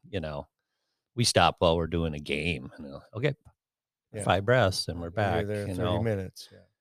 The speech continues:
Speaker 1: Yeah, and I think we just gotta keep giving those cues to kids, um, and hopefully we get more and more and more of 'em doing it properly,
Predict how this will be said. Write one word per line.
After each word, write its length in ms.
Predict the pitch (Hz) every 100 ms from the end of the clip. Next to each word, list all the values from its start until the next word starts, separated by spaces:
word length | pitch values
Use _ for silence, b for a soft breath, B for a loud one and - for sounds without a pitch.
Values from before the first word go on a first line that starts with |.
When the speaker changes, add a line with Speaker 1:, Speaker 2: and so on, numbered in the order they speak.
| _ -
Speaker 1:
Yeah, 280 | 87 71 71 -
and 100 | 135
I 80 | 131
think 240 | 196 190
we 100 | 113
just 240 | 95 92
gotta 220 | - 92 76
keep 240 | - 92
giving 280 | 95 92 82
those 400 | 80 78 - - _ _ _ _ _ -
cues 400 | - 92 98 95
to 100 | 113
kids, 640 | - 110 110 107 104 -
um, 580 | 98 80 78 78 73 71
and 320 | 85 76 71 -
hopefully 480 | - - - 85
we 120 | 80 78
get 200 | 80 -
more 320 | 82 82 82
and 100 | 78
more 300 | 78 85 85
and 100 | 78
more 240 | 78 80
of 120 | 82 80
'em 280 | 80 73 - _ _
doing 260 | 87 82 82
it 140 | 76 -
properly, 680 | 80 71 - 92 92 101